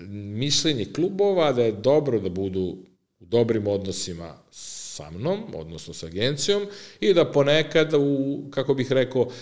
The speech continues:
neće oni uzeti mog igrača ako je protivnik Michael Jordan, ali ako su slični i ako je taj neko drugi malo bolji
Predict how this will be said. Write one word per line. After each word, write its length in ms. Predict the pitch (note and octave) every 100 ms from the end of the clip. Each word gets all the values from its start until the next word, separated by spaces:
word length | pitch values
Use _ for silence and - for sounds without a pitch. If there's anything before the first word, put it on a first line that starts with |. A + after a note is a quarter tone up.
| - -
neće 460 | G#2+ G#2 G#2+ - D#3
oni 280 | E3+ D#3 C#3+
uzeti 300 | B2+ C3 B2
mog 220 | B2 A2+
igrača 420 | G#2+ A#2+ A2+ A2+
ako 140 | G#2+
je 60 | G2+
protivnik 440 | A2 G#2 A#2 G2
Michael 360 | G2+ G2 F#2 F#2
Jordan, 460 | F2 E2 D#2+ D#2+ D#2 C#2+ -
ali 260 | F2+ F#2
ako 160 | F#2 G2
su 140 | -
slični 720 | - E3+ A3+ - B2 B2+ C#3+ - -
i 100 | G2
ako 140 | F#2 G2
je 40 |
taj 160 | D#3 E3
neko 220 | E3+ C#3+
drugi 240 | D#3 D3+
malo 260 | C#3+ D3+ C3+
bolji 420 | A#2 D3 F3